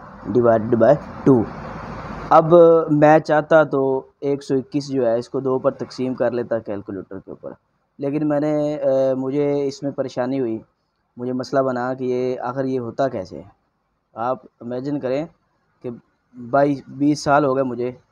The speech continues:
study करते हुए, मुझे इस चीज़ की, अ, आज, आज पता चला कि ये इस तरह से solve होता है। अब यहाँ पर देखें वन ट्वेंटी वन जो है ना,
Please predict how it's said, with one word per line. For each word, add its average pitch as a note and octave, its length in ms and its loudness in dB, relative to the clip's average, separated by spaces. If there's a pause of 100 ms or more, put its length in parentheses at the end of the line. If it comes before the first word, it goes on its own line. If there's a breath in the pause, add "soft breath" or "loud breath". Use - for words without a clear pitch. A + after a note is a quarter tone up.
(280)
study C3 320 -4
करते A#2+ 260 -6
हुए, D3+ 120 -2
मुझे D3+ 260 -4
इस C#3 140 -8
चीज़ C3+ 140 -6
की, - 240 -8
अ, A#2 300 -8
आज, C3 280 2 (100)
आज C3+ 180 2
पता B2 140 -6
चला A#2 220 -4
कि D3+ 100 -10
ये C#3 140 0
इस C3+ 120 -6
तरह C3+ 140 -4
से G#2+ 100 -12
solve G2+ 200 -10
होता F#2 220 -12
है। G2 60 -12 (500)
अब C#3 120 -2
यहाँ D3 180 -2
पर G3 140 0
देखें F#3+ 340 -2 (360)
वन C#3 340 -2
ट्वेंटी E3+ 320 0
वन D3+ 260 -2
जो E3+ 120 -2
है A#2+ 60 0
ना, D#3 140 -6